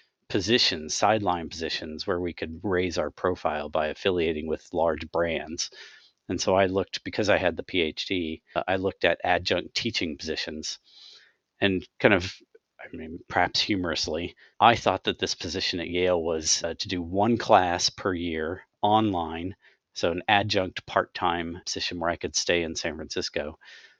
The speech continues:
And after I did the interview and was talking to the, the hiring folks, they said, "No, no, this is a full-time role, uh, and it would be in person." So I went home and told my wife this, and she said,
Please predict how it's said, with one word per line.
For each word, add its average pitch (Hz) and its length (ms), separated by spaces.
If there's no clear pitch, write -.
And 87 120
after 87 360
I 82 400
did 98 180
the 87 140
interview 85 420
and 80 80
was 78 140
talking 85 320
to 90 80
the, 80 260
the - 80
hiring 85 460
folks, - 420
they 82 120
said, 78 240
"No, 90 200
no, 120 120
this 85 180
is 92 160
a 90 40
full-time 87 640
role, 78 400
uh, 82 160
and 92 120
it 85 60
would 80 140
be 90 160
in 82 120
person." 76 520
So - 140
I 85 60
went 92 180
home 90 300
and 82 120
told 90 220
my 82 140
wife 85 340
this, 80 300
and 73 120
she - 140
said, 76 340